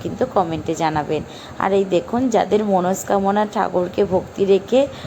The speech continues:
শ্রদ্ধা রেখে যাদের মনস্কামনা পূর্ণ হয়, মানে পূর্ণ হবে,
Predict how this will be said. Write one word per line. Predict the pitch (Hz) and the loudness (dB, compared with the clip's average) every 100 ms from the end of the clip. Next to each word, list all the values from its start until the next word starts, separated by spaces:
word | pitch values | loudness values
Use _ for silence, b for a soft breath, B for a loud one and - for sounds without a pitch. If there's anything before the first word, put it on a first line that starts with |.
| - | -8
শ্রদ্ধা | - 190 196 190 | 0 2 4 4
রেখে | 196 202 202 | 4 2 2
যাদের | 175 185 | 4 2
মনস্কামনা | 175 175 185 - 196 202 214 | 2 -2 -4 -2 -2 2 0
পূর্ণ | 208 185 180 202 | 0 -2 0 0
হয়, | 214 185 180 | 0 0 2
মানে | 175 180 180 - B B - | 0 0 -4 -6 B B 0
পূর্ণ | 208 226 | 0 2
হবে, | 214 196 196 208 190 | 2 2 4 4 4